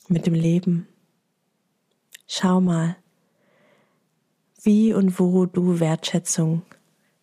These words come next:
fürs Leben empfunden hast. Und vielleicht magst du jetzt auf Pause drücken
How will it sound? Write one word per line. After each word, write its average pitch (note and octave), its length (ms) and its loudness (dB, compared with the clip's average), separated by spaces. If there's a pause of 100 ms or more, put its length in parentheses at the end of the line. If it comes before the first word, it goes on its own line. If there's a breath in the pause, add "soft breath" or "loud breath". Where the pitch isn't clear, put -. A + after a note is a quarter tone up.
(380)
fürs G3+ 520 -2
Leben E3+ 500 -2 (460)
empfunden E3 800 -2
hast. - 460 -4 (1500 soft breath)
Und G3+ 100 0
vielleicht C4+ 300 -4
magst B3 320 -2
du G#3+ 60 2
jetzt G3 260 0
auf - 160 -4
Pause F#3+ 400 2
drücken F3 560 -2